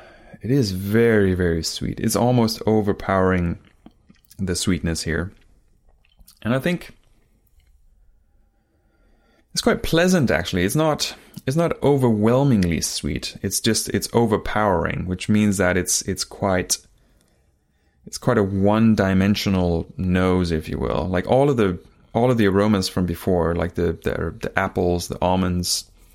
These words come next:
and the orange zest, almost kind of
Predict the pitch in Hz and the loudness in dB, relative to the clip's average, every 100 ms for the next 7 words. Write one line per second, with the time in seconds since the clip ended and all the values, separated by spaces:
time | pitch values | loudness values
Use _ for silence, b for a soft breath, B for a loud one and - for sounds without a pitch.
0 | b b b - 92 87 98 95 92 92 | b b b -4 -2 0 0 0 2 0
1 | 90 - - - - - - 90 85 - | 0 -4 -6 -8 -4 -2 0 -2 -2 -6
2 | - 117 151 127 - - 104 92 - - | -4 0 0 0 -2 -4 -2 -2 -4 -8